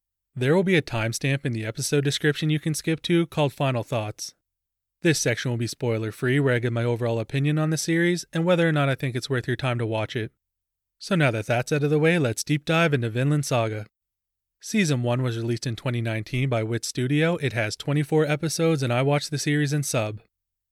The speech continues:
I hear an English dub is going to be available soon, so if you prefer dubbed anime, that option will be available to you. Jumping right into the action, we see Thors is a badass. When underwater, he takes an opponent's sword like, "If you're not going to use that,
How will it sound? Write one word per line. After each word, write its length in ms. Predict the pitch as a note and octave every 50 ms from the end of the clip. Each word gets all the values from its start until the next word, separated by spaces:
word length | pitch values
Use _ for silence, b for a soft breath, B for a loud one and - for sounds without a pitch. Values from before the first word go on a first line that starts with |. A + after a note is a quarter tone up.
| _ _ _ -
I 120 | B2+ B2
hear 200 | - C#3+ C#3 E3+
an 100 | E3+ D#3+
English 360 | - C3+ B2+ C3 C3 C3 -
dub 240 | - A#2+ A#2 B2 B2
is 80 | A#2 A#2
going 240 | A#2+ B2 B2+ B2+
to 60 | A#2+ A#2
be 140 | B2+ B2
available 440 | B2 A2 B2 A#2+ B2 A#2+ A2+ A#2+ A#2
soon, 400 | - - - B2 A#2 A#2+ C#3 D3
so 160 | C#3+ - C#3+
if 140 | C3+ - -
you 100 | D3 D#3+
prefer 300 | - F#3 - - E3+ C#3+
dubbed 320 | A2 - A#2 A2+ A2+ A2+ C3+
anime, 420 | C3+ C#3 C#3+ C#3+ D3 D#3 E3 D#3
that 220 | B2+ B2 B2 B2+
option 280 | C#3 D3+ D3 - - D#3
will 120 | D3+ D3
be 120 | C#3 C#3+ C3+
available 520 | C3 A#2 B2 B2 A#2 A2+ A2 A2 A#2 G#2+
to 100 | - -
you. 300 | A2 A2 A2 A2 A2+ A2 _ _ _ _ _ _ _ _ _ _ _ _ _ _ _ _ _ _ _ _ _ _ _ _ _ _
Jumping 420 | - - C3 C3+ C#3 A3 G3 C#3 A2+
right 220 | A#2 A2+ A#2 A#2+
into 200 | C3 C3 B2+ C3
the 180 | B2 A#2+ A2 A2
action, 420 | A2+ A2+ A#2 - - E3 D3+ C3+
we 100 | B2+ C3+
see 200 | C#3+ - G#3 G#3
Thors 340 | - - C3 B2+ C3 C3 B2
is 140 | B2+ A#2 B2
a 80 | A#2
badass. 720 | G#2+ - A#2 A2+ A2+ A2+ A#2 A2 G#2+ G#2+ G#2+ - - - - _ _ _ _ _ _ _ _ _ _ _ _ _ -
When 180 | C3 B2 B2
underwater, 540 | C3 E3+ F#3 G#3+ D#3+ A#2+ A#2 A#2 B2 C3+ C3+
he 120 | A#2+ C3
takes 260 | A#2 C#3 C#3 C#3+ - -
an 60 | F3+
opponent's 460 | F3 - - C3+ C3 C3 C3 B2 -
sword 260 | - A#2+ A2+ B2+ C3
like, 160 | B2+ B2 -
"If 100 | B2 A2
you're 200 | A2+ A2 A#2 A#2
not 180 | B2 C#3 C#3 C#3
going 240 | - D#3+ D#3+ E3 D#3+
to 60 | E3
use 260 | D#3+ E3 F3+ E3+ D3
that, 300 | C#3 F3 F3+ F#3+ F3+ -